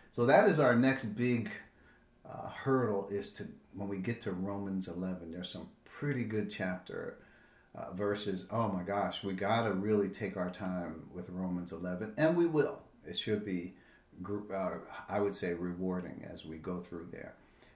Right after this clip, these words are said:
Romans eleven twenty-five, "I do not want you to be ignorant of this mystery, brothers and sisters, so that you will not be conceited. Israel has experienced a hardening in part until the full number of the Gentiles has come in." Come in where?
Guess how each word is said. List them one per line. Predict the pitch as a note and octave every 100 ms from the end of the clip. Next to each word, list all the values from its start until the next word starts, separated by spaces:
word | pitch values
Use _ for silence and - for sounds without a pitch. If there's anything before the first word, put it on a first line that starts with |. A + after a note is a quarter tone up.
| _
Romans | A2+ C3 C3
eleven | A#2+ C3+ C3+ B2
twenty-five, | C3+ B2+ - A#2 G2+
"I | G#2+
do | A#2
not | B2 B2 A#2
want | A#2+ -
you |
to | A2
be | A2+ A#2
ignorant | D#3 D3+ C#3+ C3+ G#2
of | G#2+ G2
this | G2+ -
mystery, | G2+ - F2+
brothers | E2 F#2 F2 F2+ F2
and | F2
sisters, | F2+ F2+ E2+ G2 A2 A#2+ - - - - - -
so | G2+
that | F#2 F2
you | F#2+
will | F#2 F2+
not | G#2+ G#2+
be | G#2+
conceited. | G#2 G#2 - - G#2+ G#2 F2 -
Israel | G2+ A2 A2+ G2 F#2
has | G2 F#2
experienced | F2+ - G#2 G2+ F#2+ F#2 -
a | -
hardening | - G2+ G2 F#2+ F#2
in | F2 D#2
part | - D3 B2+
until | F#2 F#2 F#2+
the | F#2
full | - G#2+ G#2
number | G2+ G2 F#2+
of | F#2+ F2+
the | F#2
Gentiles | - G2 F#2+ F#2 D#2+ D#2+ D#2 - - -
has | G#2 G2 G2 G2
come | - F#2+ F#2 F#2
in." | G2 F#2 - - -
Come | D3 D#3
in | D#3+
where? | E3 B3 - -